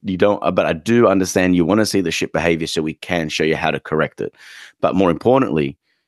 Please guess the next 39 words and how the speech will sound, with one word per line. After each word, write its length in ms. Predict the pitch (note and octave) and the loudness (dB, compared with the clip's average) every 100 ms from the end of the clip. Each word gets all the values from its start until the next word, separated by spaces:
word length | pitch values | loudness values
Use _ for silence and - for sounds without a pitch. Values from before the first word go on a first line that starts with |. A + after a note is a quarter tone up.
| _ _ _ _ - | _ _ _ _ -2
what 100 | D#2+ | 0
we're 80 | |
trying 360 | D#2 - G2 A2+ | 2 0 0 0
to 80 | F#2 | 0
do 160 | F2 D#2+ | 2 2
here 300 | D#2 C2 B1 | 0 -4 -4
is 140 | D#2 | -2
make 160 | F2 F2 | -2 -2
the 60 | D#2 | 0
dog 200 | E2 D2 | 0 2
feel 200 | - C#2+ | 0 0
good, 360 | D2+ C#2+ G2 - _ _ _ - | -4 -2 -2 -6 _ _ _ -6
confident, 600 | - F#2+ - E2+ F#2 C3+ _ _ _ _ _ | -2 -2 0 0 0 -2 _ _ _ _ _
confident 380 | - B2 B2 B2 | -2 -2 2 2
enough 220 | G#2 G#2 G2+ | 2 2 0
that 60 | |
she 100 | - F2+ | -2 0
doesn't 260 | F#2+ F2 | 0 0
have 140 | E2+ - | -2 -4
to 100 | D2 | -2
react." 500 | D2+ A#1 G1+ - - _ - | -2 -2 -6 -14 -20 _ -4
And 140 | F2+ F2+ | 2 2
if 120 | E2 | 2
you 120 | F2 - - | -4 -6 -4
can 240 | F2+ F2 | 0 2
now 160 | F2+ F2 | 2 0
start 240 | - G2 | 0 -2
to 60 | - | 0
tell 180 | G#2+ A2 | 0 2
the 60 | |
dog 180 | F#2+ F#2 | 2 2
what 160 | F#2 - | 0 -2
to 80 | E2 | 0
do 260 | F2+ F#2+ | 4 4
and 80 | E2 | 4
how 140 | F2 | 0
to 100 | D#2 | -2
feel, 340 | - - A2+ F#2 | -4 0 2 4
like, 240 | F2+ - | 2 -2